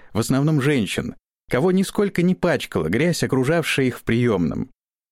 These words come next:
Санитарки и сёстры, которые день изо дня и из ночи в ночь перетаскивали, раздевали и обмывали тела, ставили клизмы и промывали желудки,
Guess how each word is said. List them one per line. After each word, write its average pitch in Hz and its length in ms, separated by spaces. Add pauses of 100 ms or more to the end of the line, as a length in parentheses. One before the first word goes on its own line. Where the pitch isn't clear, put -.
(140)
Санитарки 135 600
и 135 40
сёстры, 185 460
которые 143 320
день 180 240
изо 170 200
дня 156 360
и 110 140
из 127 120
ночи 165 320
в 147 100
ночь 165 360
перетаскивали, 127 720
раздевали 123 640
и 113 140
обмывали 113 500
тела, 135 420 (180)
ставили 170 400
клизмы 147 460
и - 20
промывали 113 520
желудки, 127 640